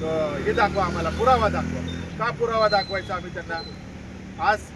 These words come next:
महाराष्ट्र राज्य लेखागार आहे, इतिहास संशोधक मंडळ आहे, महारा-, मराठाचं साम्राज्याचे शिलेदार आहेत.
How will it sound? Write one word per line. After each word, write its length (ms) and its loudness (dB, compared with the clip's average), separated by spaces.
महाराष्ट्र 420 -2
राज्य 280 0
लेखागार 480 0
आहे, 160 -2
इतिहास 340 -2
संशोधक 400 -6
मंडळ 280 -2
आहे, 120 -2
महारा-, 500 0
मराठाचं 380 0
साम्राज्याचे 720 -2
शिलेदार 360 2
आहेत. 200 0